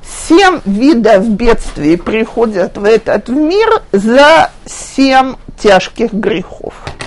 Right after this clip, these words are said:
Э, теперь с-, опять слово, которым пользуется Мишна на иврите,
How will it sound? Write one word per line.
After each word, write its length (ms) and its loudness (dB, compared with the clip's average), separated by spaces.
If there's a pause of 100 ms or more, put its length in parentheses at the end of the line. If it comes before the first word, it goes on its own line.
(2250)
Э, 460 6 (160)
теперь 520 2
с-, 400 -6
опять 680 2 (160)
слово, 540 2
которым 520 -2
пользуется 800 -2
Мишна 580 -4
на 300 -2
иврите, 720 -4